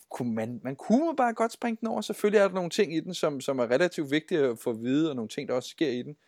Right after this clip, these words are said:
Men jeg synes på ingen måde, den var spændende. Jeg synes på ingen måde, at den, øh, den, den gav så meget andet.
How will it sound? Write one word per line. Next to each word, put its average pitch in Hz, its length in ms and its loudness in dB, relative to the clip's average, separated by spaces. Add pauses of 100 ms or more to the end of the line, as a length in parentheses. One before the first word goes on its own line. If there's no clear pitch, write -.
(380)
Men 139 160 6
jeg 131 100 6
synes 147 220 -4
på 151 80 6
ingen 160 180 2
måde, 151 180 6
den 156 100 -2
var 139 60 -2
spændende. 139 340 2
Jeg 143 80 -6
synes 131 180 -10
på 151 100 2
ingen 147 200 2
måde, 135 300 4
at 123 180 0
den, 120 240 0
øh, 107 320 0 (120)
den, 117 180 -4
den 120 180 -6
gav 117 280 0
så - 140 -6
meget 120 280 2
andet. 117 260 -4